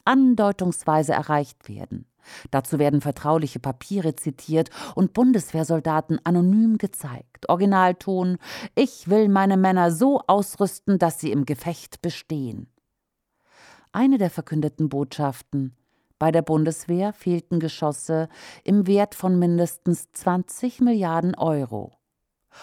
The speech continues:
Und kein Fragezeichen hinter dieser Zahl. Im Heute-Journal um zweiundzwanzig Uhr wird dann die Hauptbotschaft noch einmal kräftig wiederholt und bestätigt.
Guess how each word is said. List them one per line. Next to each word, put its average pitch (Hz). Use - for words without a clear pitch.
Und 202
kein 226
Fragezeichen 170
hinter 120
dieser 113
Zahl. 104
Im 165
Heute-Journal 190
um 190
zweiundzwanzig 190
Uhr 220
wird 240
dann 214
die 196
Hauptbotschaft 175
noch 143
einmal 143
kräftig -
wiederholt 147
und 139
bestätigt. 113